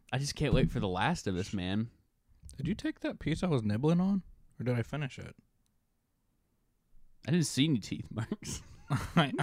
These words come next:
Speaker 2: I
Speaker 1: Oh, well.
Speaker 2: tore, I tore a piece.
Speaker 1: <laughs> We're out here. <laughs> It's like we kissed then.
Speaker 2: Sloppy seconds.
Speaker 1: You ever kiss a man?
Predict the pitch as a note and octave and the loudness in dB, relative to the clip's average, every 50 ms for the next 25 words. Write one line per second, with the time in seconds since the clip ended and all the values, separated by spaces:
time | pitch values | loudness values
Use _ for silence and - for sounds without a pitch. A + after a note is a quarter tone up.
0 | - - - D#3 D3 C3+ B2+ C3 D3+ F3+ F#3+ F3+ C3+ A#2 A2 - - C3+ A#2 A2+ | -2 2 2 2 6 6 6 8 8 8 6 8 6 4 4 2 2 0 0 6
1 | - D3 F#3 E3 B2+ A2 - - G#2 G#2 G#2 G#2+ G#2+ - - - G3+ E3 - G#2+ | 6 8 8 8 8 6 2 -4 -6 -4 -4 -6 -6 -8 -12 -14 -14 -10 -4 -2
2 | A2 A#2 C3 D#3+ - - G#2+ C3 A#2 B2 A#2 - - A#2+ - - - A#2 G2 - | 2 2 2 2 0 0 -2 -2 -2 -2 -4 -6 -12 -20 -20 -12 -10 -2 2 2
3 | - - - - - - - - - - - - - - - - - - D#3+ D3 | 2 2 0 -10 -14 -14 -14 -16 -16 -16 -16 -16 -16 -16 -18 -20 -14 -14 -8 -6
4 | E3+ - D#4+ - - D4 D#4+ F#4 D#4 D4 C#4+ C#4 C4 F3+ - - - - G3 G#3+ | -4 -2 -2 -4 -2 0 0 0 0 0 -4 -4 -6 -6 -6 -8 -10 -6 -4 -2
5 | G#3 - - D3 D#3 D#3 C3+ A2+ G#2 - C#3 C3+ E3 D3+ - - - G#2 F#2+ F2 | -2 4 4 4 6 6 2 0 2 2 4 4 4 2 0 0 0 2 2 4
6 | F2+ A2 G2+ G2+ - B2 A#2+ - - D3 D#3+ - - A#2+ A#2 - - - - - | 4 2 2 2 2 0 0 2 2 0 0 2 0 0 0 0 -4 -10 -12 -16
7 | - - _ _ _ - _ _ - _ - _ _ _ _ _ _ _ _ _ | -18 -20 _ _ _ -20 _ _ -20 _ -20 _ _ _ _ _ _ _ _ _
8 | _ _ _ _ - A#2+ C3 C#3 D3+ - D#3 C#3+ - - C#3+ C3+ C3+ C3+ D3 D3+ | _ _ _ _ -2 0 0 0 -2 -2 -4 -4 0 0 0 0 0 0 -2 -4